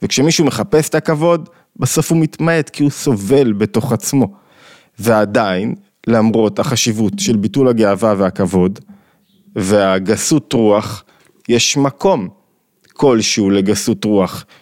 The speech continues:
שמינית שבשמינית, אחד ב-, משמונה שבשמינית. מהו המקום הזה? אז בואו ניכנס רגע לביאור אדמו"ר הזקן, דווקא על ה-,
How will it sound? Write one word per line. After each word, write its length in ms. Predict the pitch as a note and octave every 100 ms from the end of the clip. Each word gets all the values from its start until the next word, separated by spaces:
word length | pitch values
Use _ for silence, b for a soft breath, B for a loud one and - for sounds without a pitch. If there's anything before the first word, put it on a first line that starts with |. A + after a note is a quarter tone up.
| b
שמינית 580 | - - - C#3 F3+ G3+
שבשמינית, 800 | - E3+ D#3+ D#3 F3+ E3+ - - B B B B B - -
אחד 320 | - - F#3 D#3 B2+
ב-, 100 | G#2 C3
משמונה 540 | C#3 - C#3 D3 E3
שבשמינית. 720 | E3 D3+ C#3 D#3 C#3+ G#2 A#2+
מהו 340 | C#3+ F#3 F#3+ D#3
המקום 480 | C3+ A#2+ - C3 G#2
הזה? 180 | F#2+ F2+
אז 120 | -
בואו 180 | C#3+ E3+
ניכנס 500 | D#3 C3+ C3+ D3+ A2+
רגע 220 | A2 G#2
לביאור 420 | G2+ F#2+ B2+ D3
אדמו"ר 260 | B2 C#3+ C3+
הזקן, 380 | B2+ - D#3 D3+ B B B
דווקא 500 | A#2 C3+ - D3+ C3
על 120 | A#2+ A2+
ה-, 300 | A2 G#2+